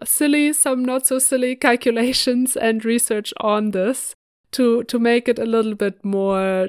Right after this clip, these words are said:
tangible. So please bear with me. The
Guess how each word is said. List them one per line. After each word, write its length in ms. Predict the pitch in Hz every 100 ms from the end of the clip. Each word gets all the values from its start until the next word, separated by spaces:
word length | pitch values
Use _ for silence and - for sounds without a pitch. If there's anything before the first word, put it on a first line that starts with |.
| 190
tangible. 800 | 190 175 175 175 170 - 208 202 _ _ _ _
So 360 | - - 185 185
please 400 | - 240 247 233
bear 320 | - 190 190
with 220 | 180 -
me. 260 | 196 220 226 - _ _ _ _ _ _ _ _ _ _ _ _ _ _ 320 339
The 400 | 226 240 240